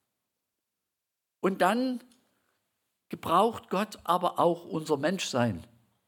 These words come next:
Und es ist nicht schlimm, dass wir dabei Menschen sind. Und es ist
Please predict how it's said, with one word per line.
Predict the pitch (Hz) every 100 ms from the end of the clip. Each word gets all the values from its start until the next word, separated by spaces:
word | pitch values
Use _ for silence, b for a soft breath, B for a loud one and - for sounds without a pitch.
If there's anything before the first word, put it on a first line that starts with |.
| _ _ _
Und | 226
es | 240
ist | 220 208
nicht | 165
schlimm, | - 285 156
dass | 123
wir | 156
dabei | 139 135 139
Menschen | 170 196 - 117
sind. | 151 170 262 - B B B B B B B B B B
Und | 240
es | 262 233
ist | 262 285 -